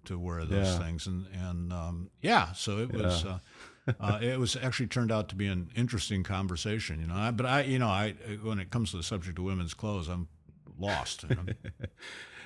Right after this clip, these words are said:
Speaker 2: Well, I wanna take you back in a time machine a little bit, uh, toward the end here. Uh, one chapter is titled Letter to Myself in nineteen sixty-eight, in which you try to get the young you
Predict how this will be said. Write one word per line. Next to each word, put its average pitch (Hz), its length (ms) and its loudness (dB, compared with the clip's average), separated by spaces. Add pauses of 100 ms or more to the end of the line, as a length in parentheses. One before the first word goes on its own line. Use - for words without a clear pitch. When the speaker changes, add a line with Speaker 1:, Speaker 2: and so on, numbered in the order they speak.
(160)
Speaker 2:
Well, 110 280 8
I 110 120 6
wanna 127 300 6
take - 360 2
you 101 160 8
back 104 320 4
in 110 80 6
a 92 80 4
time 107 300 4
machine 98 320 4
a 92 40 4
little 107 280 8
bit, 95 600 4
uh, 87 220 4
toward 98 280 2
the 98 140 6
end 104 160 8
here. 92 280 8 (400)
Uh, 101 160 8
one 120 260 8
chapter 117 460 6
is 90 120 2
titled 101 440 6
Letter 107 420 8
to - 140 6
Myself 98 760 8
in 98 140 10
nineteen 107 480 10
sixty-eight, 104 600 8
in 92 140 6
which 101 240 4
you 101 60 6
try 113 240 8
to 98 100 6
get 104 260 6 (200)
the 92 280 4
young 117 400 10
you 107 640 10